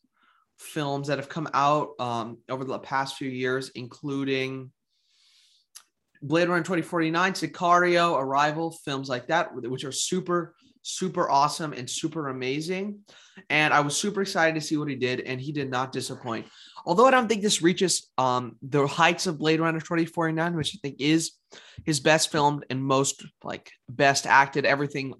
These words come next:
about that film is technically superb. I thought this was an excellent film and an excellent introduction, introduction into this world. And we will be getting a second part, so I'm very excited to see where this goes.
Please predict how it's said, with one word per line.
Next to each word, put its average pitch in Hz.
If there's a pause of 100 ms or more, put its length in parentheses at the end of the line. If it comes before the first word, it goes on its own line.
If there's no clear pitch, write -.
(100)
about 131
that 120
film 123
is 117
technically 127
superb. 160 (600)
I 147
thought 156
this 147
was 131
an 131
excellent 160
film 135
and 131
an 123
excellent 151
introduction, 127 (100)
introduction 151
into 147
this 147
world. 123 (600)
And 214
we 175
will 175
be 175
getting 151
a -
second 147
part, -
so 156
I'm 131
very 143
excited 135
to 135
see 139
where 131
this 120
goes. 113